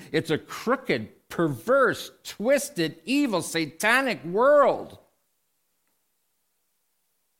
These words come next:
But the Philippian Christians are following after Jesus, and he says, "But I will rejoice,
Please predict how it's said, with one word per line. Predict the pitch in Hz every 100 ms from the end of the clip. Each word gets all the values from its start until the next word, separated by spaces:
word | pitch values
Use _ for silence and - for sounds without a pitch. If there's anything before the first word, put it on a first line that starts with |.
| _ _ _ _ _ _
But | 113 -
the | -
Philippian | - 135 143 147 120 107
Christians | - 131 - 117 113 107 - _ _
are | 107
following | - - 113 110 113
after | 110 104 -
Jesus, | 98 104 107 95 92 -
and | 95
he | 95
says, | 95 101 98 -
"But | 101
I | 95 98
will | 104 101
rejoice, | 95 101 95 104 117 127 151 143 147